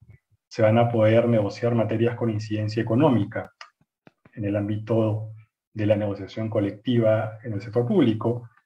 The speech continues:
y digamos que los acuerdos, los resultados de esta negociación se van a poder aplicar recién en el año dos mil veintitrés. Entonces, en dos mil veintidós lo que va a pasar es que se va a poder negociar aspectos económicos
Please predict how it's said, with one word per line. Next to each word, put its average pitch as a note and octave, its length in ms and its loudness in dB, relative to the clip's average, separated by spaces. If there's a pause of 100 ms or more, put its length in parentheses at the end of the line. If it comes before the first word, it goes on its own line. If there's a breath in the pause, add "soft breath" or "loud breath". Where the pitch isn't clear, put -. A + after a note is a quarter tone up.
(200)
y D3 140 4
digamos C#3+ 340 2
que C3 100 0
los A2 340 2
acuerdos, D3+ 560 4
los B2 100 2
resultados G#2+ 460 -4
de C3 60 -6
esta C#3 140 -8
negociación C3 880 -4
se - 180 -8
van A2 80 0
a A2 200 -2
poder G#2+ 140 2
aplicar G#2+ 400 0
recién A2 420 -6
en G2+ 80 -6
el F#2+ 140 -6
año G2+ 400 -4
dos G2 180 -6
mil G2+ 160 0
veintitrés. G2 540 -8
Entonces, C3 300 -2
en B2+ 40 4
dos A2+ 80 4
mil C#3+ 340 0
veintidós D#3 540 4 (640 soft breath)
lo A2+ 120 -4
que G#2+ 60 0
va A#2 80 4
a - 20 -6
pasar - 260 0
es - 60 -12
que B2 100 -4
se - 100 -6
va A#2 100 2
a - 40 -8
poder B2+ 180 4
negociar C3+ 460 2
aspectos A#2+ 360 -4
económicos A#2 640 -2